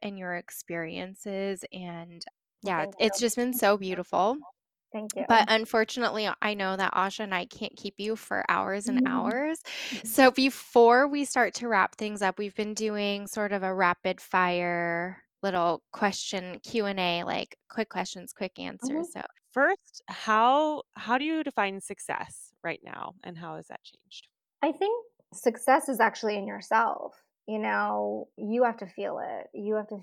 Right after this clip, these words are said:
Speaker 2: feel that accomplishment of where you're at. And I think I'm getting there.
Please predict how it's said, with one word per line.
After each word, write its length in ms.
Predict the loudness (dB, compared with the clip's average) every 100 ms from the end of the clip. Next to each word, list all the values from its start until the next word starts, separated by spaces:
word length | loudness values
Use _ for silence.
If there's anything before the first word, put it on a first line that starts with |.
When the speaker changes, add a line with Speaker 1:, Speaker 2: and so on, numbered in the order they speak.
| -6
Speaker 2:
feel 640 | -2 0 0 0 -2 -2 -2
that 160 | -2
accomplishment 1000 | -4 -6 -6 -6 -12 -8 -8 -6 -8 -12 -10
of 140 | -8
where 220 | -2 0
you're 280 | 0 0 0
at. 380 | 2 2 2 0 -4
And 360 | -6 -4 -6 -6
I 120 | -6
think 160 | -4 -4
I'm 120 | 2
getting 340 | 6 6 6 0
there. 400 | -4 -4 -6